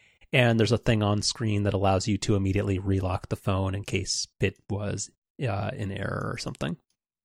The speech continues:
And yeah, and this got released as part of watch O S seven point four and I O S fourteen point five. And this came out last week. Have you had a chance to try it?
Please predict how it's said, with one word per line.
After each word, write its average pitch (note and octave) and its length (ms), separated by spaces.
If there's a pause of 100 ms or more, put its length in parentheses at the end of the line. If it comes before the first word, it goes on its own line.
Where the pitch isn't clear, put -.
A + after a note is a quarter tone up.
(480)
And D#3+ 120
yeah, G#3+ 120
and A2+ 120
this - 140
got B2+ 180
released A2+ 360
as C3+ 180
part G#2+ 260
of G2 280 (480)
watch A#2 240
O B2+ 60
S A2 100
seven G#2+ 200
point A2 240
four F#2+ 680
and G2+ 240
I G#2+ 180
O G2 100
S G2 180
fourteen - 480
point - 300
five. G#2 640 (500)
And B2 80
this - 80
came A#2 140
out A2 120
last A2 240
week. C#3+ 180
Have A#2+ 120
you A#2 80
had A2 60
a - 40
chance A2+ 180
to - 60
try A#2+ 140
it? - 80